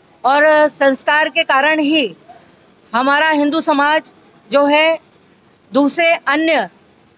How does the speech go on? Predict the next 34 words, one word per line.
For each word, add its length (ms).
धर्मों 340
में 180
जाने 320
से 140
वो 120
रोकेगा। 440
हम 340
धर्मांतरण 580
को 120
रोकने 280
का 120
प्रयत्न 360
करेंगे, 400
परावर्तन 560
का 140
काम 260
प्रारंभ 400
करेंगे 540
और, 280
अ, 500
ऐसे 680
जो 460
हमारे 260
बच्चे 320
हैं 220
उन 300
छोटे 300
छोटे 240
बच्चों 300
को 120
संस्कार 440
के 140
माध्यम 360
से 260